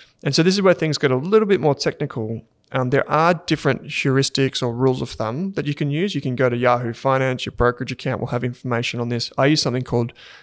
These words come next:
um, the ticker, which is T I K R, T I K R, not T I C K E R. Um, and that's basically a database of all company financials.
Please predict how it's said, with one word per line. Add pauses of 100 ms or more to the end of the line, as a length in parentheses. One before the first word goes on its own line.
(120)
um,
the
ticker, (300)
which
is
T
I (120)
K
R, (400)
T
I
K
R, (380)
not (360)
T
I
C
K
E
R. (360)
Um, (480)
and
that's (260)
basically
a
database
of
all
company
financials.